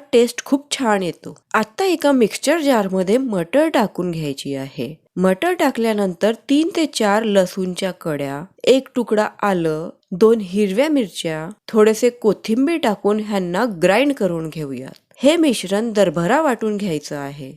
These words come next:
तर बघा फ्रेंड्स, मी अशा प्रकारे दरभरा वाटून घेतले आहे. आता हा पेस्ट एका बाउल मध्ये ट्रान्सफर करून घेऊयात. मटरच्या एकदम फाईन पेस्ट बनवला की हे मॉइश्चर सोडायला लागतं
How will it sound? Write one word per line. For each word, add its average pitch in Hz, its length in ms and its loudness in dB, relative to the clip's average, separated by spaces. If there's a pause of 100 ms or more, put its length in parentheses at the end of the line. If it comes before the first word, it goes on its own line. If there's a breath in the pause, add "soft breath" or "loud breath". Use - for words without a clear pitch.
(160)
तर 214 140 4
बघा 175 480 0
फ्रेंड्स, 226 500 -2
मी 220 220 -2
अशा 180 300 0
प्रकारे 202 580 -2 (140)
दरभरा 165 460 0
वाटून 220 360 0
घेतले 170 360 -4
आहे. 196 380 -2 (220)
आता 190 280 0
हा 359 180 0
पेस्ट 254 520 2
एका 190 260 -2
बाउल 165 380 -2
मध्ये 247 380 0
ट्रान्सफर 214 600 0
करून 185 340 -4
घेऊयात. 147 440 -8 (180)
मटरच्या 302 760 2
एकदम 247 380 0
फाईन 254 380 0
पेस्ट 294 360 0
बनवला 196 580 2 (100)
की 262 80 2
हे 262 200 2
मॉइश्चर 233 640 0
सोडायला 202 480 2
लागतं 165 580 -6